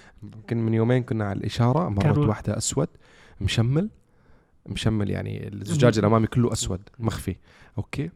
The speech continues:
Speaker 1: أسود بأسود ولوحة صغيرة، ما شاء الله، رهيبة السيارة.
Speaker 3: انتشرت ال-، اللاند كروزر، أقله أنا بالإمارات بشوف
Speaker 2: كله
Speaker 3: إنه
Speaker 2: مبيوع.
Speaker 3: كله.
Speaker 2: الوكيل روح عنده هلا بقول لك، آه، بدك تصور.
Speaker 3: إحنا عم نستنى التست درايف،
Speaker 2: تست
Speaker 3: ناخذ
Speaker 2: درايف.
Speaker 3: السيارة.
Speaker 2: أول مرة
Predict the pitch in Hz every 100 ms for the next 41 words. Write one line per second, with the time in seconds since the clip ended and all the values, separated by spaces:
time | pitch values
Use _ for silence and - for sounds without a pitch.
0 | _ _ - - 110 101 - - - 147
1 | 101 113 - 104 113 131 113 95 92 -
2 | 107 - 101 101 110 92 - - _ -
3 | - _ _ 104 113 131 - - - -
4 | 123 _ _ _ _ _ - 120 240 302
5 | 202 117 104 101 98 95 92 90 92 104
6 | 95 104 98 87 - - 196 190 160 160
7 | 170 170 - - 135 - - 254 220 147
8 | 143 143 123 - 160 160 220 208 180 196
9 | 196 165 175 185 165 185 175 - - 151
10 | 151 - 160 156 - - 147 143 156 -
11 | 180 165 - 160 151 139 147 220 143 180
12 | 240 233 151 143 147 151 139 127 240 226
13 | 208 196 175 208 202